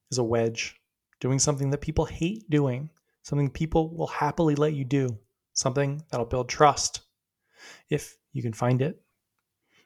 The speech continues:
And as always, the way to find it is to get closer to your customer than anyone else is willing to get. And now, I'm off to the psychupuncturist above the pizza shop.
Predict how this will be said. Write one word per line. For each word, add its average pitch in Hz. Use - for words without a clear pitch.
And 135
as 135
always, 180
the 139
way 156
to 175
find 175
it 202
is 127
to 135
get 151
closer 147
to 147
your 143
customer 165
than 135
anyone 139
else 143
is 117
willing 117
to 113
get. 120
And 131
now, 208
I'm 139
off 135
to 135
the 131
psychupuncturist 175
above 151
the 143
pizza 147
shop. 131